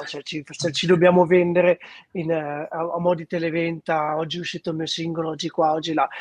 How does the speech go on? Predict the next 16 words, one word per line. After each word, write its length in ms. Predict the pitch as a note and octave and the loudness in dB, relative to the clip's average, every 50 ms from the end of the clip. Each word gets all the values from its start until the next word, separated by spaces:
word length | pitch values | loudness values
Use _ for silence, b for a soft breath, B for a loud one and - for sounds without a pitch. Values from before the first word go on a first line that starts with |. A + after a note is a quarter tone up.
| B B B | B B B
Sono 220 | - - F3+ D#3+ | -2 0 0 2
tanti 360 | C#3+ - E3+ D#3+ D3+ - E3 E3 | 2 2 0 0 0 0 0 0
anche 220 | D#3+ D3+ - F3 | 0 0 -2 -4
schemini 540 | - - - F#3 F3 E3 E3 F3 F3 F3+ F#3+ | -4 0 2 2 4 6 6 6 6 4 4
che 120 | - F#3 | 2 0
vogliono, 480 | D3+ D3+ D#3 C#3+ D3 D3 D3 D3 C#3 C3+ - | 0 0 -4 -4 -4 -4 -4 -4 -4 -6 -6
vogliono 280 | D3 D3+ D3 D3 D3 | -4 -4 -2 -2 -2
darci, 300 | D3 C#3+ C#3+ C#3 - - | 0 -2 -2 -2 -4 -6
vogliono 240 | D#3 D3+ D3+ D3+ D3+ | -6 -4 -4 -4 -4
imporci. 480 | C#3+ - _ - C3 C3 - - - B B B B B B B _ | -6 -6 _ -6 -6 -6 -6 -10 -12 B B B B B B B _
Ti 160 | - - F#3+ | 0 2 4
dirò 220 | E3 G3+ G3+ G#3 | 6 6 6 8
la 80 | A3 A3 | 6 6
verità 560 | G#3+ A3 G#3 G#3+ G#3+ - G#3+ G#3 A#3 B3+ A#3+ | 4 4 0 0 0 2 2 4 4 2 2
che, 380 | A#3+ - G3 F#3 F3+ F3 D#3+ b b b b b _ _ | 0 0 2 2 4 2 0 b b b b b _ _
ehm, 880 | - F#3 F3+ F3 E3 D#3+ D#3+ D#3+ D#3+ D#3 D#3 D#3 D#3+ D#3 D3+ D3 C#3+ | 2 4 4 4 4 2 0 -2 -4 -4 -6 -6 -6 -6 -6 -8 -8